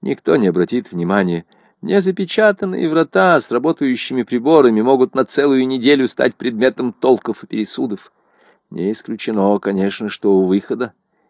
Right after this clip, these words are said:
его будет поджидать сам Финджи. Приходилось рисковать. Нойс всё ещё стояла на том же месте, где он покинул её.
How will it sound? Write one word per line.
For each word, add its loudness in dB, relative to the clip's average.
его 2
будет 0
поджидать 0
сам 2
Финджи. -2
Приходилось -4
рисковать. -4
Нойс -2
всё -8
ещё -6
стояла 2
на -2
том -2
же -2
месте, -2
где -6
он -6
покинул -10
её. -8